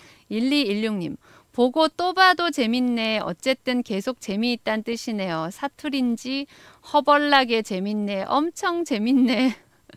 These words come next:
<laughs> 그냥 계속 재밌다는 걸 강조하는 거니까 요것도 괜찮아요. 다다님, "볼수록 행복하다. 볼수록 매력있다. 어떨까요?" 하셨고,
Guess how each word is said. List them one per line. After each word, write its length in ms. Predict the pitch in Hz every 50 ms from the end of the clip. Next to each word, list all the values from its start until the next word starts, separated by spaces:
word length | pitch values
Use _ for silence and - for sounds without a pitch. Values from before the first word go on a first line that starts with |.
| _ _ -
<laughs> 480 | - - _ - - - - - -
그냥 140 | - 381 392
계속 600 | - 453 508 554 571 605 622 622 622 605 - 508 -
재밌다는 480 | - 285 262 285 - - 285 285 277 254
걸 100 | 233 240
강조하는 560 | - 220 196 202 208 254 247 247 240 220 202
거니까 720 | 185 180 160 156 - - - 131 143 147 156 165 165 165 180
요것도 300 | 208 254 330 - - 392
괜찮아요. 640 | 359 269 233 - 349 381 403 381 349 311 320 392 - _ - - - - - - - - - - _ _
다다님, 560 | - - 196 190 202 202 202 190 170 160 156
"볼수록 760 | - - 233 254 277 269 - - - 339 330 339 330 330 311 _ -
행복하다. 720 | - - 359 349 330 339 294 - - 220 190 - 185 - - -
볼수록 680 | - 262 302 359 415 - - - 392 392 392 392 381 _ -
매력있다. 960 | 240 226 220 220 240 262 277 302 302 277 269 - _ - 247 247 240 247 240 -
어떨까요?" 840 | - 170 165 - 180 170 160 - - 147 143 151 196 247 294 349 392
하셨고, 560 | 370 285 233 - 190 - _ _ - - 175